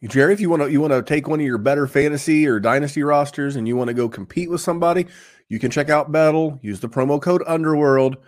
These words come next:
You'll get that deposit match, and, uh, we'll give you the hookup. So, Jerry,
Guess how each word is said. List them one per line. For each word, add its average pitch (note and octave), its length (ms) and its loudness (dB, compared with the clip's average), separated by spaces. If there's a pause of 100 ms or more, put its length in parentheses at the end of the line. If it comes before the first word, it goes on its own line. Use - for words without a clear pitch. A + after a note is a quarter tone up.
(300)
You'll G2+ 120 -6
get A#2 160 -2
that C#3+ 140 2
deposit E3 500 0
match, D3 480 0
and, A#2+ 280 -2
uh, A#2 280 4
we'll C3+ 200 -2
give G3 180 -2
you G3+ 60 -2
the F#3 120 4
hookup. E3 460 -2
So, C3 180 2
Jerry, E3+ 420 2